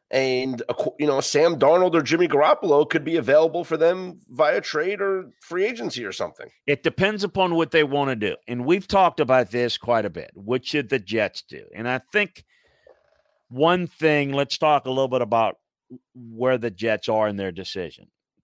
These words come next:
Speaker 2: People don't know Scott's a Jets fan, so I'd certainly, uh, I'm, I'm interested how he views this. But I've said this for a while, and, and this is what the Jets have to decide, and I think this is what they have decided.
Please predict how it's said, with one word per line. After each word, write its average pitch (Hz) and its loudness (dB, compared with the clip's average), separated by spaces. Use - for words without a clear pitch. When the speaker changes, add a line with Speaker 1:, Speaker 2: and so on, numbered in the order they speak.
Speaker 2:
People 107 -8
don't 107 -2
know 101 -2
Scott's 95 -8
a 90 -10
Jets 87 -6
fan, 123 -2
so 110 2
I'd 104 0
certainly, 107 -4
uh, 98 -4
I'm, 110 -10
I'm 107 -6
interested 113 -4
how 113 2
he 131 0
views 117 -2
this. - -14
But 123 4
I've 135 2
said 165 2
this 147 4
for 143 0
a 123 4
while, 101 2
and, 107 -10
and 107 -10
this 127 -6
is 127 -10
what 127 -6
the 120 -6
Jets 110 -6
have 107 -2
to 101 -8
decide, 85 -6
and 101 -8
I 104 -2
think 131 -6
this 123 -6
is 110 -10
what 107 -4
they 98 -4
have 90 -4
decided. - -10